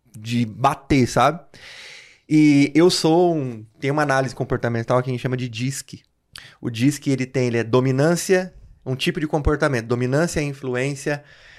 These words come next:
é, o C é de conforme, que é pessoas bem mais detalhista, e tem um S, que é o estável, que fica, eu sou, o, o, de zero a cem, eu sou noventa e oito D. Eu tenho uma dominância muito alta.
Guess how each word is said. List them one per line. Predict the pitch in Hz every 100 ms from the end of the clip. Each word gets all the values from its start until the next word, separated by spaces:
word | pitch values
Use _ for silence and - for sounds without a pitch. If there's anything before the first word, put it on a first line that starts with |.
| _
é, | - 123 123 120 120
o | 131
C | 127 - 135 127 127
é | - 123
de | 113 127 127 120 120 110
conforme, | 143 135 - 147 160 170
que | 143
é |
pessoas | 135 131 139 123
bem | 113 135
mais | 139 131 120
detalhista, | 113 127 120 120 156 -
e | 151
tem | 165
um | 156
S, | 135 135
que | -
é |
o | 151
estável, | - - 135 117 117
que | -
fica, | 123 - - -
eu | 139
sou, | - 156 156 - -
o, | 135 - 123
o, | 120
de | 127
zero | 127 151
a | 160
cem, | - 147
eu |
sou | 147
noventa | 160 139 165 170
e |
oito | 151 156 156
D. | 135 139 143 - - - - - -
Eu | 127
tenho | 135 143
uma |
dominância | 143 151 151 151 143
muito | 135 139 156
alta. | 139 151 151 - -